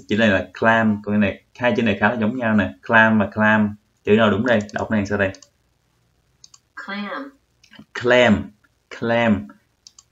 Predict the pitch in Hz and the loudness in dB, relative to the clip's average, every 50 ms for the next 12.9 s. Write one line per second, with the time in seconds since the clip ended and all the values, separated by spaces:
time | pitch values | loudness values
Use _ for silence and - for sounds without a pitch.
0 | - - - 294 302 311 - 277 277 277 - - _ _ _ - - - 120 123 | -20 -16 -12 -10 -10 -10 -10 -10 -12 -12 -14 -18 _ _ _ -18 -10 -4 0 2
1 | 123 120 110 101 92 - - 101 - - 113 123 131 131 139 147 156 156 151 147 | 4 4 4 2 0 -2 -4 -4 -2 0 2 2 4 4 2 2 0 0 -2 -2
2 | 143 - _ - - 123 117 117 120 117 113 104 98 101 - _ - - _ _ | -4 -8 _ -14 -6 0 0 2 4 4 2 2 0 -2 -8 _ -20 -20 _ _
3 | - 101 98 101 104 - 113 113 113 101 95 92 - - 110 107 107 107 107 107 | -2 0 0 0 0 0 0 0 2 0 0 -2 -2 -4 -2 0 0 2 2 2
4 | 101 90 85 85 - _ _ _ _ _ _ _ _ _ _ - 101 98 95 92 | 0 0 -2 -8 -12 _ _ _ _ _ _ _ _ _ _ -2 0 0 0 -2
5 | - - 107 104 101 101 101 98 90 85 85 - _ - _ - _ _ _ _ | -6 -6 -4 -4 -2 -2 -2 -4 -6 -8 -10 -14 _ -20 _ -20 _ _ _ _
6 | - - - 196 196 196 180 277 269 269 _ _ _ _ _ _ _ _ _ _ | -20 -14 -12 -10 -10 -10 -10 -12 -14 -18 _ _ _ _ _ _ _ _ _ _
7 | - - 120 117 117 113 110 101 101 - 113 110 113 113 107 101 101 - - - | -4 0 4 4 4 4 4 2 0 0 0 2 4 4 2 0 -2 -4 -16 -20
8 | - _ - - - - - - - _ _ - - - - - - 262 - - | -20 _ -20 -20 -20 -20 -20 -20 -20 _ _ 0 2 2 2 0 0 -2 -2 -2
9 | - - 190 - - 117 120 110 110 113 107 101 95 98 95 90 98 120 131 107 | -2 -2 -2 0 2 2 2 4 2 0 0 0 0 0 2 0 0 2 0 0
10 | 98 98 87 90 107 131 143 143 135 - - - - _ _ _ - 104 113 117 | 0 0 0 0 0 0 0 0 0 -2 -4 -14 -20 _ _ _ -2 0 2 2
11 | 123 123 131 - 151 - 101 104 104 - 117 110 110 107 101 101 104 113 107 101 | 2 2 0 0 -2 0 0 0 0 0 0 0 2 0 0 0 -2 -2 -4 -2
12 | 104 98 92 92 - 95 87 101 98 98 98 117 147 143 110 107 107 101 | -2 -2 -2 -2 -2 -6 -2 -2 0 -2 0 -2 -2 -2 0 0 0 -2